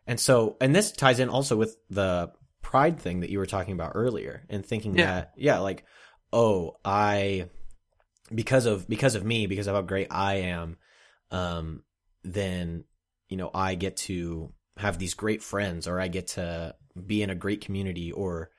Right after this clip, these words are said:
Speaker 1: whatever the best part about your life is.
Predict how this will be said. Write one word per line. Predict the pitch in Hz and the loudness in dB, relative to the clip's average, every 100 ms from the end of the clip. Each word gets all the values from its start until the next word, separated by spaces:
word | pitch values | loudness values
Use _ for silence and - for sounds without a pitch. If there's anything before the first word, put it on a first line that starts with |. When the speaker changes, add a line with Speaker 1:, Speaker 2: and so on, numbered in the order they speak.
| _ - - _ | _ -20 -20 _
Speaker 1:
whatever | - 135 156 | 0 4 4
the | 113 | 6
best | 123 - | 4 4
part | 117 | 2
about | 107 90 | 4 2
your | 92 | 0
life | 101 113 - | 0 0 -4
is. | 58 60 - - | -8 -8 -10 -12